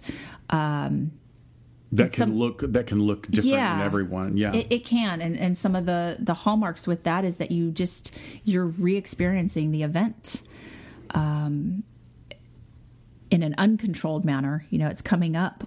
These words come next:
Speaker 1: f-, and you don't wanna think about it or re-experience it. And maybe to dissociate a little bit is essentially a coping mechanism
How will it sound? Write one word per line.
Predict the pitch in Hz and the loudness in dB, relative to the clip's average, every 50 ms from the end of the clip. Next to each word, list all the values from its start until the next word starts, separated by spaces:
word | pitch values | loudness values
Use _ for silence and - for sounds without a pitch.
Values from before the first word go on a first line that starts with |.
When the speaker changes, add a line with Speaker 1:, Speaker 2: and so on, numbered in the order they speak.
| - | -14
Speaker 1:
f-, | - - - - - | -14 -18 -16 -8 -2
and | - 156 147 151 147 | 0 0 2 2 2
you | 151 | 0
don't | 151 151 202 220 247 247 - | 0 2 2 2 2 2 -2
wanna | 156 139 135 | -2 -2 -2
think | - 139 131 - | 0 -2 -2 -2
about | - - 131 139 - | -2 -2 -2 -2 -2
it | - 147 | 0 0
or | 151 147 | 0 0
re-experience | 147 139 - - - - - - 151 156 139 135 139 151 - - | 0 -2 -4 -4 -8 -8 -4 -2 0 0 0 0 -2 -2 -2 -2
it. | 139 147 139 - - - - - - - - - - - - - | -4 -4 -4 -6 -10 -18 -18 -18 -16 -16 -16 -16 -16 -10 -4 0
And | 165 156 151 151 147 147 147 151 151 - - - - - - - - 175 165 | 0 2 2 2 0 0 0 -2 -4 -4 -8 -10 -10 -10 -12 -10 -8 -2 0
maybe | 185 170 165 160 160 160 160 160 160 156 | 2 2 2 2 0 0 0 0 0 0
to | 156 - - 170 160 160 160 151 | -2 -2 -2 -2 0 0 -2 -2
dissociate | 151 - - 151 - - 196 190 - - 160 156 151 147 | -4 -4 -6 -4 0 2 0 0 0 -2 -2 -2 -2 -2
a | 143 | -2
little | 147 147 143 143 165 | -2 -2 -2 -2 -2
bit | - 147 143 139 131 - - - - - - - - - - - - - - - - - - - - | -2 -2 -2 -2 -4 -8 -10 -12 -12 -12 -14 -18 -20 -20 -20 -20 -20 -20 -20 -20 -20 -20 -8 -2 0
is | 190 175 147 151 - - | 2 2 2 -2 -6 -4
essentially | - 151 - - 180 190 - - 175 156 147 | -4 -2 0 2 0 0 0 0 -2 -2 -2
a | 147 | -2
coping | - - 160 156 - 156 151 | -2 -2 -2 -2 0 -2 -2
mechanism | 135 123 156 - - 143 139 147 147 - 123 107 127 151 175 | -2 -2 -4 -4 -2 -2 -2 -2 -2 -4 -2 -2 -2 -4 -4